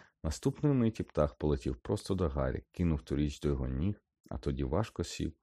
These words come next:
йому на плече. Коли птах склав свої великі крила, Гаррі глянув угору і побачив, що він має довгу і гостру зелену дзьоба і чорні, немов намисники, очі.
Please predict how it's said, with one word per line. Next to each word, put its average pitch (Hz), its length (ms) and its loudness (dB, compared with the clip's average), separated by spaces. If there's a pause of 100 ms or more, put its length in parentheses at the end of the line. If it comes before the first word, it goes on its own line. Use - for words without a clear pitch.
(220)
йому 67 220 -2
на 73 120 -2
плече. 60 500 -6 (640)
Коли 82 180 0
птах 90 300 -2
склав 78 300 0
свої 73 240 -2
великі 71 340 -2
крила, - 440 -6 (300)
Гаррі 127 280 2
глянув 73 400 0
угору 82 400 -2
і 57 60 -6
побачив, 85 520 0
що - 220 -4
він 76 140 0
має 71 200 -2
довгу 87 380 0
і 67 40 0
гостру 73 460 -4
зелену 65 420 -2
дзьоба 80 360 -2 (260)
і - 140 -8
чорні, 78 520 -2
немов 69 300 -2
намисники, 80 640 -4
очі. 67 400 -6